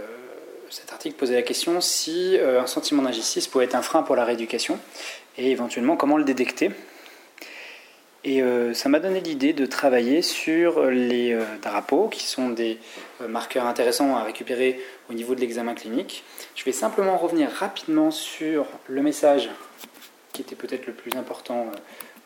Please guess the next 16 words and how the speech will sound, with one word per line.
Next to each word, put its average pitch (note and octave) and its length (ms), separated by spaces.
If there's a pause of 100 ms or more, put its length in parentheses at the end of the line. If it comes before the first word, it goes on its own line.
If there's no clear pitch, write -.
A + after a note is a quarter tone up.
euh, G#2 160
à G#2 40
partager A#2+ 420
concernant A#2 400
cet - 180
article, - 360
écrit A#2 260
par, A2 240
euh, - 1200
Ioannou. C3+ 600
À - 180
chaque - 180
fois, B2 140
j'ai A2 160
des A2 100
noms A#2+ 180